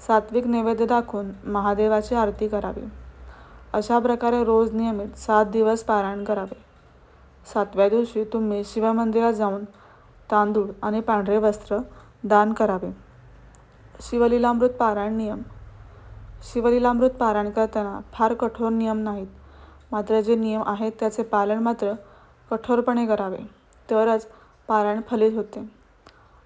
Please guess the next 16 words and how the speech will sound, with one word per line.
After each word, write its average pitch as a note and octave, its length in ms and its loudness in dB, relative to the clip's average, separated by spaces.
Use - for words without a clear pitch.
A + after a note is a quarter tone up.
पारायणाला A3 480 4
सुनिश्चित A#3+ 580 -2
वेळेस A3+ 300 0
बसावे, G3+ 400 -2
वेळ G#3+ 280 0
चुकवू A3 420 -2
नये. G#3 180 -6
स्नान G#3+ 360 0
केल्यानंतर G#3+ 580 0
स्वच्छ G#3 340 -6
धुतलेले A3+ 440 0
वस्त्रच A3 420 -2
परिधान G#3 380 -4
करावे. G3+ 540 -8
पारायणाच्या A#3 800 0
काळात G#3+ 260 2